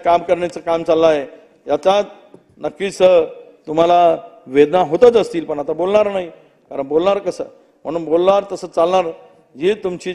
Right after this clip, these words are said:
व्यक्तिमत्व जे असेल, ते महाविकास आघाडीमध्ये जे ठळकपणे दिसून येत होती, ती मात्र आता दिसून येत नाही. आता तुम्ही महायुतीत, दादा, शक्यतो हे सगळे जे आहेत, फार,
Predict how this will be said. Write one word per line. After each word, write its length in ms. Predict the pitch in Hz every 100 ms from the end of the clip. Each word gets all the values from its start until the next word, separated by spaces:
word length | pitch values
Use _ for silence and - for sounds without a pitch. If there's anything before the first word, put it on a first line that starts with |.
| 170
व्यक्तिमत्व 500 | 156 156 175 170 175
जे 120 | 160
असेल, 560 | 160 160 151 139 - _ -
ते 60 | 151
महाविकास 520 | 143 156 165 170 160
आघाडीमध्ये 420 | 147 165 165 160
जे 120 | 151
ठळकपणे 540 | 147 - 160 190 180 170
दिसून 240 | 151 160
येत 80 | 156
होती, 400 | 151 151 135 - _ _ -
ती 60 |
मात्र 280 | 160 151 156
आता 220 | 151 156
दिसून 300 | 147 - 160
येत 80 | 160 160
नाही. 220 | 175 185 - _ _ -
आता 500 | 135 - 190 196 180 - _ _ 147
तुम्ही 180 | 160
महायुतीत, 540 | 185 143 160 170 185 180 - _ _ _ _ _ _ _ _
दादा, 280 | 135 160 180
शक्यतो 760 | 175 151 196 196 175 151 - - _ -
हे 100 | 156
सगळे 420 | - 147 156 196
जे 160 | 185 185
आहेत, 280 | 160 165 160 - _ _ _ _ -
फार, 200 | 156